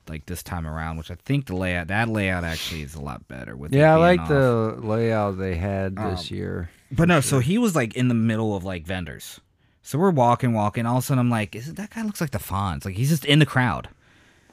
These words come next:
Speaker 1: And I'm like, "What the hell?" It's like, "Oh, it, shit, it is the Fonz." You know, it's him. And he comes up, he just shakes our hand, you know, mine and Emily's hand. He's like, he starts just bullshitting with us.
Speaker 2: Hmm.
Speaker 1: And I'm like, "Oh," I was like, "Yeah, no,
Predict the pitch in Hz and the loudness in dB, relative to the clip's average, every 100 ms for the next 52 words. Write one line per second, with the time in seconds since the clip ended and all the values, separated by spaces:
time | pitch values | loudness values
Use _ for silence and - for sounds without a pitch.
0 | _ 120 127 117 190 185 202 185 98 107 | _ 0 2 2 0 0 0 -2 -4 -2
1 | 196 226 123 87 151 90 85 87 92 - | 0 2 0 -4 -6 -8 -16 -18 -14 -6
2 | 226 - - 85 87 107 113 147 - 196 | -4 -4 -10 -10 -6 -6 -4 -6 -6 -2
3 | 143 147 107 98 98 - - _ 113 - | 2 4 2 -2 -6 -12 -20 _ -4 0
4 | 226 220 131 160 208 170 180 175 156 - | 2 4 4 4 4 6 4 2 0 0
5 | 139 135 131 131 156 131 127 120 127 117 | 0 2 2 4 2 0 -2 -2 0 2
6 | 117 120 127 117 110 107 127 127 127 135 | 0 2 0 -2 -4 0 2 4 4 4
7 | 139 131 120 117 120 139 131 123 - 107 | 4 4 2 -2 -2 -4 -2 -6 -4 -2
8 | 131 - 220 123 113 98 87 - - - | -2 2 2 4 2 0 -8 -10 -18 -20
9 | - 160 139 85 120 147 147 135 196 311 | -2 4 4 2 0 2 2 2 2 2
10 | 262 208 175 190 262 247 247 247 | 0 0 0 0 0 0 -2 -4